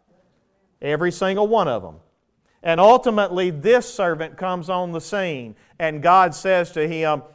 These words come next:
"It's too light a thing for you to just save Jewish people. No,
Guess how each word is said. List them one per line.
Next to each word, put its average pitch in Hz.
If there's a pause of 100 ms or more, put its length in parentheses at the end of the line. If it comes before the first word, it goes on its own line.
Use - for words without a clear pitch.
(120)
"It's 185
too 240
light 180
a 143
thing 165
for 139
you 151
to 131
just 139
save 131
Jewish 143
people. 101 (560)
No, 147